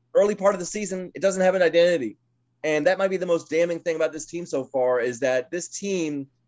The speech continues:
the strength of Lovelady's teams have always been the bullpen with dominant relievers. You wanna go back to, uh,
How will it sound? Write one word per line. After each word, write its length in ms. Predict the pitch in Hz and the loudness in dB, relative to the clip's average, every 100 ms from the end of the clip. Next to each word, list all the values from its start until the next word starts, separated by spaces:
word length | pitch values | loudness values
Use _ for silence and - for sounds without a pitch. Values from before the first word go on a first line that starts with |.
| - | -10
the 80 | 151 | -6
strength 300 | - 262 233 | 2 4 4
of 80 | 190 | 2
Lovelady's 480 | 180 196 202 185 - | 2 0 -2 -6 -8
teams 200 | 208 165 | -6 0
have 100 | 160 | 2
always 200 | 175 160 | 2 0
been 100 | 156 | -4
the 80 | |
bullpen 540 | 139 151 165 180 185 180 _ _ _ _ - | -2 -4 0 -2 -2 -12 _ _ _ _ 0
with 340 | 151 147 - _ 147 | 2 2 -2 _ -4
dominant 360 | 151 165 185 143 | 0 0 0 0
relievers. 680 | 151 156 180 165 165 156 160 | 0 0 -2 -2 -2 -4 -6
You 120 | 185 | -2
wanna 180 | 175 151 | -2 0
go 100 | 156 | 0
back 240 | 160 156 | -2 -2
to, 400 | 151 139 131 127 _ _ - | -4 -2 -2 -4 _ _ -6
uh, 240 | 135 131 | -2 0